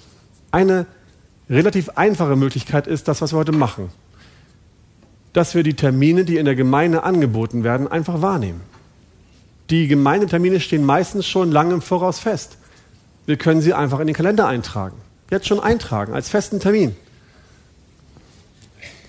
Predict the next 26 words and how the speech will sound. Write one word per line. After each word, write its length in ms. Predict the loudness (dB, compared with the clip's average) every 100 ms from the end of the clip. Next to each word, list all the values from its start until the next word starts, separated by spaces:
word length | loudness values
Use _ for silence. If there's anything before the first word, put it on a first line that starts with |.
| -20 _ _ _ -20 -20 _ _ _ 0
Eine 220 | 2 4
Möglichkeit 540 | 4 0 -2 0 0
ist 120 | 0
auch, 220 | 0 0 0
dass 240 | -4 -2
wir 100 | -2
uns 300 | -2 -4 -6
zum 160 | -4 -4
Sport 380 | -2 -2 -2
treffen. 320 | -6 -10 -10 -10
Hier 140 | -2
in 60 | 0
der 80 | 2
Gemeinde 500 | 2 2 2 0 2
werden 360 | 2 0 -4 -6 -20 -20 -20 _ _
mindestens 500 | -2 -2 0 -4 -4
zwei 220 | -2 -2
Sportaktivitäten 880 | -2 -2 -2 -2 -4 -4 -2 -4 -4
angeboten. 500 | -6 -6 -8 -10 -14 -20 -20 -20 _ _ _ _ -4
Und 300 | 2 2 0 -14 _ _ -4
was 240 | -2 0
wir 120 | 0
auch 140 | 0 2
ermöglichen, 680 | 2 2 0 -4 -4 -6 -2
sind 300 | -4 -4 -2
Gemeindefreizeiten. 880 | 2 2 0 -4 -8 -8 -10 -12